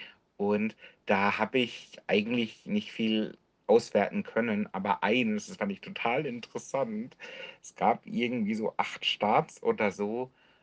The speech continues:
äh, und da stand so als Land dabei Belgien. Oh, das ist ja <laughs> abgefahren. Belgien, ich weiß gar nichts über Belgien. Ähm,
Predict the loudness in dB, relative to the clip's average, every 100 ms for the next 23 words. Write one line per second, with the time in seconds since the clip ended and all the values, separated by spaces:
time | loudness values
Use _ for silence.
0 | _ -2 0 0 -4 _ _ -6 -4 -2
1 | 0 0 0 -4 -2 -6 -6 -8 -4 -2
2 | 0 0 -2 -4 -6 _ _ _ -8 -2
3 | -2 0 -2 -4 -8 -16 _ _ _ _
4 | _ _ _ _ _ _ 4 8 8 6
5 | -2 _ _ _ -8 -6 2 4 8 8
6 | 10 10 10 10 6 4 0 0 4 6
7 | 8 6 4 6 6 4 2 0 -2 -4
8 | 2 4 4 6 6 6 0 2 2 2
9 | 0 -2 0 0 0 -4 -6 -6 -8 0
10 | 2 4 0